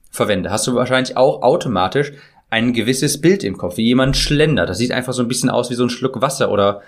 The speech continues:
also der läuft, es ist ja ein Unterschied, ob ich jetzt sage gehen, das regt die Emotionen gar nicht an, das regt die Fantasie gar nicht an, das Wort schlendern aber schon eher. Oder so ein Wort wie starren. Wenn ich sage, jemand starrt jemand anderen an, da hast du auch ein Bild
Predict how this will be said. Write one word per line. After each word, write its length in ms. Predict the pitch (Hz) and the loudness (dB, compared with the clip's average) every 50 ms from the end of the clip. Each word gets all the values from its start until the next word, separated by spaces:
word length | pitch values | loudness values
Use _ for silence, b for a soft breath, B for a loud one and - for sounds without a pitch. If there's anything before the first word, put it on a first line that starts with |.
| B B B B B | B B B B B
also 160 | - 101 117 - | -4 -2 -2 -4
der 540 | - - - - - - - - - 123 113 | -4 -8 -14 -18 -20 -18 -18 -4 -2 0 2
läuft, 280 | 117 131 139 135 - | 4 4 2 2 -2
es 140 | - 123 120 | -6 -4 -4
ist 100 | - - | -2 0
ja 80 | - 131 | 0 0
ein 80 | - | 0
Unterschied, 400 | - 170 170 175 156 - 135 120 | 0 -2 -2 0 0 0 0 0
ob 140 | - 123 120 | 0 0 0
ich 60 | 113 | 0
jetzt 120 | 123 113 - | -2 -2 0
sage 300 | 113 107 104 101 101 90 | 0 0 0 0 -4 -6
gehen, 340 | 90 - 101 101 127 180 190 | -4 -2 0 2 2 2 2
das 320 | 117 107 - - - b b b b b b _ | 2 0 0 -2 -4 b b b b b b _
regt 320 | 110 98 113 131 135 - | -2 0 0 0 0 -2
die 80 | 131 - | -2 -2
Emotionen 460 | 120 113 107 110 - 113 104 98 90 | 0 -2 -2 0 0 2 2 2 0
gar 180 | 92 87 87 101 | 0 0 0 0
nicht 180 | 120 123 - | 0 0 0
an, 140 | - 151 143 | 0 0 0
das 180 | 113 95 - 101 | 0 0 0 0
regt 240 | 104 113 113 - 107 | -2 -2 -2 -4 -8
die 60 | 95 | -4
Fantasie 500 | - - 107 110 113 101 92 120 165 156 | -2 -2 -2 0 0 0 0 0 -2 -2
gar 160 | - 92 87 | 0 0 0
nicht 180 | 92 92 - - | 0 -2 -2 -2
an, 280 | 92 110 151 160 B B B B B B | -2 -2 -2 -4 B B B B B B
das 180 | B - - - | B -8 -2 2
Wort 180 | 107 104 104 - | 2 2 2 2
schlendern 440 | - - 98 104 120 135 139 135 | 0 0 2 2 4 4 4 2
aber 200 | - - 120 123 | 2 2 0 0
schon 220 | 123 - 110 107 - | 0 -2 -4 -2 -2
eher. 280 | 127 143 - - - - _ _ B B B B B B B | -2 -2 -2 -4 -6 -12 _ _ B B B B B B B
Oder 220 | - 117 110 107 101 | -2 0 2 2 2
so 100 | 98 110 | 4 2
ein 160 | 104 113 101 | 2 2 2
Wort 240 | 104 110 110 110 - | 2 2 2 2 0
wie 120 | 104 98 | -2 -2
starren. 500 | - - - - 139 135 - 92 - - - - _ _ _ _ _ _ _ _ _ _ _ _ _ | -2 -2 0 0 0 0 0 -2 -4 -6 -12 -20 _ _ _ _ _ _ _ _ _ _ _ _ _
Wenn 100 | - 101 | -8 -6
ich 100 | 98 92 | -4 0
sage, 320 | - 107 110 110 107 110 101 | 0 2 2 2 0 -2 -4
jemand 320 | 107 104 107 107 104 101 | -4 -4 -4 -2 -2 -2
starrt 400 | - - - 117 117 101 - - | -4 -2 0 0 0 0 0 -4
jemand 240 | 104 95 95 95 - | -4 -4 -4 -4 -2
anderen 280 | 98 104 98 - 98 - | -2 0 2 2 2 2
an, 340 | - 120 90 78 - - - b b b b b b b b b | 0 -2 -4 -6 -10 -14 -20 b b b b b b b b b
da 100 | - 107 | -6 -4
hast 140 | 104 - - | -4 -2 0
du 40 | - | 2
auch 220 | - - 170 - | 4 4 4 4
ein 200 | - - 107 95 | 2 0 -4 -4
Bild 300 | - 110 110 107 - - | -2 0 -2 -2 -2 -8